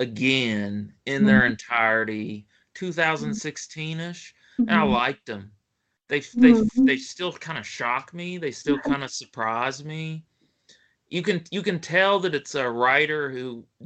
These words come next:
Speaker 1: doesn't necessarily have the, you know, my ideas at the time about language, which was I wanted to strip it back. You know, I wanted to strip the language back almost to the point that they didn't feel as if they were written.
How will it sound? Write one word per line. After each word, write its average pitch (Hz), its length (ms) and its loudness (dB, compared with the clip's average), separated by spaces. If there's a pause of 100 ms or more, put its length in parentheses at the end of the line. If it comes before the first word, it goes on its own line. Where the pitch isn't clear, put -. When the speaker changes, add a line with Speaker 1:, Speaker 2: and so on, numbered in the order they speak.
Speaker 1:
doesn't 143 380 -8
necessarily 135 760 -6
have 120 260 -6
the, 117 180 -6 (460)
you 151 80 -2
know, 147 80 2
my 131 260 2
ideas 165 560 0
at 143 100 -8
the 135 60 -6
time 151 380 -6
about 117 340 -4
language, 143 960 -8 (500)
which 143 240 -2
was 131 160 -2
I 123 80 4
wanted 147 260 0
to 120 80 -4
strip 151 500 -4
it 123 160 -4
back. 117 540 -2
You 120 100 -12
know, 123 120 -2
I 127 40 -4
wanted 135 200 -6
to 113 60 -10
strip - 600 -6
the 143 100 -6
language 135 560 -6
back 120 300 -4
almost 143 420 -6
to 135 80 -10
the 139 100 -8
point 135 300 -12
that 110 120 -8
they 110 120 -2
didn't 131 300 -4
feel 131 280 -2
as 120 140 -4
if 110 120 -4
they 104 120 -4
were 98 220 -10
written. 175 560 -2